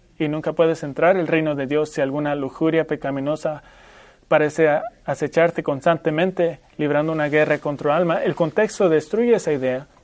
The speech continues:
y verán eso cuando llegamos al versículo once. Y para citar a Juan Calvino, dice, "Por los injustos aquí,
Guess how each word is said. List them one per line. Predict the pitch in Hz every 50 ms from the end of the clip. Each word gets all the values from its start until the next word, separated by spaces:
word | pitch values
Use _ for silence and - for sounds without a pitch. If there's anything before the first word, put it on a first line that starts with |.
| _ -
y | 156 151
verán | 156 147 156 175 196
eso | 208 202 - 185 160
cuando | - 156 147 147
llegamos | 147 147 151 151 151 143 -
al | 151
versículo | 143 147 143 - 156 147 - 147 139 147
once. | 156 156 151 - 185 202 - - - - - - - - - - -
Y | 156
para | - 160 156 180
citar | 180 - 156 147 - 175 180 185
a | 175 -
Juan | - 175 165 165
Calvino, | - 180 160 156 156 190 208 180 160 170 190
dice, | 165 160 156 - 170 156
"Por | - 160 156 151
los | 147 147 147 -
injustos | 147 143 135 - - - - 220 240 - - - 175 -
aquí, | 156 139 - - 143 135 139 147 170